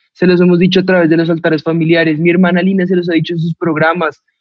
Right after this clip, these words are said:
Mi mamá se los ha manifestado en Café con Dios. Nuestro pastor desde el púlpito nos lo ha dicho varias veces. Y acá en Sin Mitómanos siempre se los hemos dicho, padres, somos responsables delante de Dios de lo que permitamos o no permitamos a nuestros hijos.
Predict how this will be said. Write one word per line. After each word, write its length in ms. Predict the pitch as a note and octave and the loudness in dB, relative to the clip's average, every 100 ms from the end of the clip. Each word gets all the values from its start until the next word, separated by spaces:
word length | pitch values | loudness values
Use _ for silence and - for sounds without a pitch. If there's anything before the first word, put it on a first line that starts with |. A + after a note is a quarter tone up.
| _ | _
Mi 140 | G3 G#3 | 2 4
mamá 340 | G3 F#3+ G3 | 4 2 0
se 80 | G3 | -2
los 160 | G3 F#3+ | -4 -4
ha 80 | |
manifestado 560 | F#3 F3 F#3 F#3 F#3 E3 | -4 -4 -4 -6 -4 -4
en 60 | E3 | -4
Café 220 | E3+ E3+ | -8 -8
con 180 | E3+ E3 | -10 -4
Dios. 180 | F3+ F3 | -2 -2
Nuestro 320 | F#3+ F#3 F#3+ | -2 -2 -4
pastor 400 | F#3 F#3 F#3+ F#3+ | -4 -6 -6 -4
desde 220 | G3 G3+ | -2 -2
el 100 | G3+ | -4
púlpito 460 | - G#3 F3 G#3+ G3 | -6 -8 -8 -6 -6
nos 120 | G3 | -2
lo 80 | F#3 | -2
ha 60 | |
dicho 360 | E3 G3+ F3 G3+ | -2 -2 -4 -6
varias 260 | F3+ F3+ F3 | -6 -6 -6
veces. 420 | E3 F#3 E3 D3+ _ _ _ - | -6 -6 -8 -14 _ _ _ -4
Y 100 | F#3+ | -4
acá 200 | F#3 F#3+ | -2 -4
en 80 | |
Sin 140 | F#3 G3+ | -4 -8
Mitómanos 460 | G#3 F#3 F3 F#3 | -8 -10 -10 -10
siempre 320 | F#3 F#3+ F#3 F#3+ | -8 -10 -8 -10
se 80 | |
los 140 | F#3+ F3 | -10 -8
hemos 160 | E3+ D#3+ | -8 -10
dicho, 240 | E3 E3+ | -8 -8
padres, 680 | - D#3+ E3 F3 F3+ F#3 _ _ _ | -4 0 0 0 0 -2 _ _ _
somos 720 | - - F#3 F#3 F#3+ E3 C#3+ _ | -12 -2 0 2 0 -2 -6 _
responsables 920 | D#3 D3+ - C#3+ C3 E3 E3 D#3+ C3 B2 | -8 -8 -8 -10 -4 -2 0 0 -4 -4
delante 480 | C3+ C#3+ E3+ F#3 F#3 | -2 -2 -2 -4 -2
de 180 | F3+ | 0
Dios 400 | F3 F3 F#3+ G#3+ _ _ _ | 0 0 -2 -4 _ _ _
de 120 | - D#3+ | -4 -2
lo 120 | D#3 | -2
que 120 | D#3 | -4
permitamos 880 | D3+ D3+ C#3+ C3 B2+ F#3+ G#3 G#3+ G#3 - | -4 -4 -4 -4 -2 0 0 -2 -6 -10
o 160 | C#3+ | -8
no 220 | C#3 D#3+ | -4 -4
permitamos 640 | E3 F3+ F3+ D#3+ D3+ D3+ D#3 | -4 -4 -4 -4 -6 -6 -8
a 60 | |
nuestros 340 | D#3 D3+ D3 C#3 | -10 -10 -12 -8
hijos. 340 | D3 C3 _ | -6 -8 _